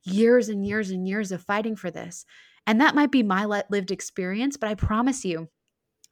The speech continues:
people have lived experiences that we will never begin to fathom on the other side of the screen. And that many of us will never have to experience, and they would never want us to have to experience. And it transcends these little snippets of our lives.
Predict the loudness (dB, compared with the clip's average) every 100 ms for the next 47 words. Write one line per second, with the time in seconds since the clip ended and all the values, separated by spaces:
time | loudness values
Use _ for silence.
0 | -6 -2 0 0 0 0 0 2 0 -2
1 | -6 -4 -4 -4 -4 -2 -4 -4 -6 -8
2 | -4 -2 2 2 2 -2 -4 -6 -10 -12
3 | -10 -8 -8 -6 -6 -6 -6 -8 -8 -10
4 | -14 -18 -20 -20 _ -20 -20 -20 -20 _
5 | _ -2 0 2 4 4 4 4 2 0
6 | -4 -4 -2 0 0 0 -4 -6 -6 -6
7 | -8 -12 -10 -10 -4 2 4 4 4 2
8 | 2 0 0 0 -2 -4 -4 -6 -10 -12
9 | -12 -14 -14 -14 -16 -20 -20 -20 -20 -6
10 | -2 -2 0 2 2 0 0 2 4 2
11 | 0 -4 -2 -2 -2 -4 -4 -4 -6 -6
12 | -6 -6 -8 -8 -12